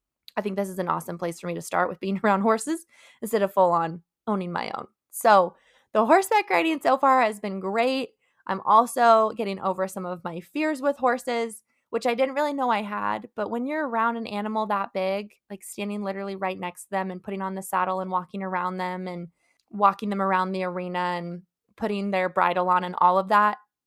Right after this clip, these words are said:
you're just really aware of how big they are. And so <laughs> I'm also working on not being afraid, and every week it gets easier, and being around the same horse is really helpful, and bringing her treats. She definitely enjoys that. So,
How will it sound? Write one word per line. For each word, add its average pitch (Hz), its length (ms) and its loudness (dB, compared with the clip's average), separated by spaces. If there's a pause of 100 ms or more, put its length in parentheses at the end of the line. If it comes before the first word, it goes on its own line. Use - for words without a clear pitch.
(240)
you're 233 180 -6
just 277 260 -10
really 262 200 -2
aware 190 280 0
of 170 80 -10
how 170 180 -4
big 175 260 -8
they 185 140 0
are. 202 360 2
And 196 140 -4
so - 120 -10
<laughs> - 40 -4
I'm 208 180 -2
also 311 380 4
working 269 440 0
on 208 380 2 (380)
not 220 280 4
being 233 180 -2
afraid, 202 480 0
and 190 120 -2
every 190 360 0
week 190 240 -6
it 190 140 -12
gets 185 200 -6
easier, 185 440 -4
and 180 140 -4
being 180 180 -10
around 180 220 -8
the 180 80 -12
same 180 260 -10
horse 175 300 -6
is 175 180 -10
really 180 180 -4
helpful, 175 480 0
and 175 140 -4
bringing 175 280 -6
her 320 140 -8
treats. 294 580 -8
She - 120 -18
definitely 208 360 -6
enjoys 233 400 -6
that. 214 460 0
So, 175 380 -2